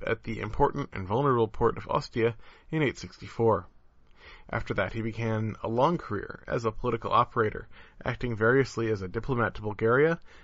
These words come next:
and the point person in the fabulously well-thought-out election of Charles the Bald as emperor.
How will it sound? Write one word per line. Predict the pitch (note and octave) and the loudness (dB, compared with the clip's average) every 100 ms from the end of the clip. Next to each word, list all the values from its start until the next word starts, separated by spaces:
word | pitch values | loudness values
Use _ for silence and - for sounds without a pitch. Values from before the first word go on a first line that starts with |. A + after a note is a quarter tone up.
| - - | -16 -2
and | C#3+ C#3 | 0 0
the | B2 | 2
point | - F#3 F3 | 4 4 4
person | A#2 G#2 - C3 | 2 2 0 -2
in | G#2+ | -2
the | G2+ | -4
fabulously | - A#2+ A#2 A#2+ A2 - A#2 | -4 -2 0 0 0 0 0
well-thought-out | G#2+ G#2+ A2 A2+ G#2 G#2+ A2 | 2 4 4 2 4 4 4
election | G#2 D3 - C#3+ D3 - - - | 4 0 0 -4 -4 -10 -12 -4
of | D#3+ | -2
Charles | - D#3 D3+ - | 4 6 6 4
the | C3+ | 0
Bald | G#2+ F#2 | 2 2
as | F2+ - | 0 -2
emperor. | B2+ B2+ G2+ - | 0 2 0 -2